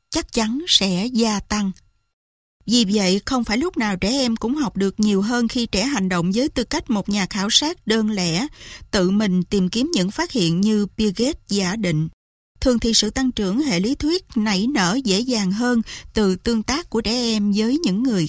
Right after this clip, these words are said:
khác, đặc biệt với những người có nhiều kinh nghiệm, những người cung cấp cho chúng một lượng chỉ dẫn và khuyến khích nhu cầu cá nhân. Những người này có thể là bố mẹ,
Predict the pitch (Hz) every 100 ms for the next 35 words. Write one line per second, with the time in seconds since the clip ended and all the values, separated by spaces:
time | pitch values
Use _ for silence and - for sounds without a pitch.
0 | - 247 269 381 _ _ _ - 220 214
1 | 202 202 - 247 330 220 247 196 - 302
2 | 294 202 170 240 226 202 165 165 165 -
3 | _ 196 247 269 - 233 214 269 320 -
4 | 226 233 277 254 - 180 165 175 - 214
5 | 226 175 190 320 220 185 - 240 302 359
6 | - 226 220 - 185 160 196 247 302 233
7 | 208 185 _ _ _ _ _ 214 254 311
8 | 233 202 180 285 254 247 180 208 254 359
9 | 214 175 170